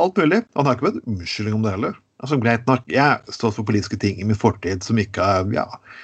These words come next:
kanskje vært like smart og gjennomtenkt. Noen ganger så har jeg faktisk, faktisk bedt om unnskyldning. Ok, jeg tok feil. Det er lov. Carl Hagen, overhodet ikke noen unnskyldning. Og de personene som egentlig det rammet, de bare later som ingenting og nominerer han allikevel.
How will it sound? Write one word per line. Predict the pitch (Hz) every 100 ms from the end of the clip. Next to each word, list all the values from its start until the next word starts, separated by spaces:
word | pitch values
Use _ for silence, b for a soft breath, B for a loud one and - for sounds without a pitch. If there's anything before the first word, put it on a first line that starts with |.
| B B 123
kanskje | 104
vært | 95 107 -
like | 101 92 -
smart | - - 104 - -
og |
gjennomtenkt. | 98 92 - 233
Noen | 208 156
ganger | 117 110
så |
har | 117
jeg | 113
faktisk, | 104 -
faktisk | 98 101
bedt | 104 104
om | 98
unnskyldning. | 92 - 135 196 226
Ok, | -
jeg | 233 202 - _ -
tok | -
feil. | - 156 175 - B B B B B _ -
Det | 123
er | 127
lov. | 131 - _ _ _ _
Carl | - 170
Hagen, | 127 135 185 - _ _
overhodet | 135 147 139 107
ikke |
noen | 131
unnskyldning. | 107 120 156 208 b b -
Og | 208
de | 214
personene | 202 202 160 135 151 151 143 -
som | - 131
egentlig | 120 127
det | 131 123
rammet, | 123 170 - - -
de | 254
bare | 165 127
later | -
som | - 117
ingenting | 92 104 107
og | 110
nominerer | 110 101 87
han | 98 101
allikevel. | 95 92 92